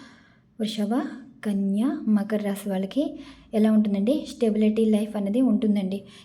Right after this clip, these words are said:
ఇప్పుడు చూడండి, జాబ్ మారి, జాబ్, ఆ, జాబులు పోవటం,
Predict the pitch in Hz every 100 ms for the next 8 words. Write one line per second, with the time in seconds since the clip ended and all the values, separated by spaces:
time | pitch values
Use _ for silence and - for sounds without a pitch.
0 | - 220 247 247 226 220 233 240 226 214
1 | 214 208 202 196 196 196 202 202 202 214
2 | 208 196 196 202 202 196 214 214 196 196
3 | 214